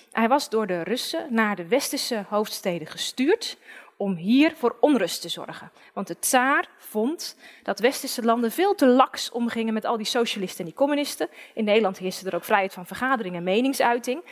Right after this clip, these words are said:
En dat kon hier maar allemaal zo. En die revolutionaire catechismus van Nechayev, die kon in het westen gedrukt en verspreid worden. En daar moest een einde aan komen. Dus dachten de Russen, als we nou maar genoeg aanslagen plegen in het West en net doen alsof dat de anarchisten zijn,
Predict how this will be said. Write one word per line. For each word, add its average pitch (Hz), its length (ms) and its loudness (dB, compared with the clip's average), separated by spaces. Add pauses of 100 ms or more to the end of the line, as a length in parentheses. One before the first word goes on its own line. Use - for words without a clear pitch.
(200)
En 226 80 -2
dat 220 140 2
kon 359 180 4
hier 311 140 4
maar 285 120 2
allemaal 277 400 2
zo. 262 260 0
En 247 80 2
die 226 100 2
revolutionaire 240 560 2
catechismus 285 600 -4
van 277 120 0
Nechayev, 277 460 2
die 247 180 -6
kon 277 180 0
in 247 80 2
het 247 100 2
westen 262 300 -4
gedrukt 254 340 -2
en 247 60 0
verspreid 247 440 0
worden. 233 180 -2
En 226 60 -4
daar 220 100 0
moest 208 140 -6
een 196 100 -8
einde 220 300 0
aan 277 100 -4
komen. 294 340 -2 (380)
Dus - 520 0
dachten 208 360 0
de 180 80 -8
Russen, 185 360 -4 (300)
als - 180 2
we 269 60 -8
nou 247 160 0
maar 226 120 2
genoeg 349 300 -2
aanslagen 226 560 0
plegen 214 340 0
in 196 60 -4
het 202 100 -4
West 247 240 4
en 220 120 0
net 180 260 0
doen 294 260 4
alsof 202 300 -2
dat 190 160 -4
de - 60 -10
anarchisten 185 540 -10
zijn, 240 260 -2